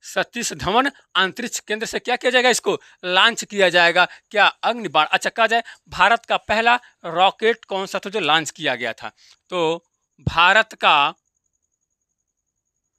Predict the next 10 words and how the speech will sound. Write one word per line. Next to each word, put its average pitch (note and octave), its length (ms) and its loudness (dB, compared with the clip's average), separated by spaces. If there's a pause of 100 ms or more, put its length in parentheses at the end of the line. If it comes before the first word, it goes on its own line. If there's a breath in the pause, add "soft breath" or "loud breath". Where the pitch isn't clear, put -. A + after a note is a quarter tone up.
(240)
पहला G3 360 4 (1300)
रॉकेट E3+ 560 0
जो F3 160 -4
लॉन्च F#3 300 2
किया G3 200 0
गया F3+ 140 2
था F#3 80 -2
उसका F#3 240 -4
नाम F#3+ 240 2
है G3 140 4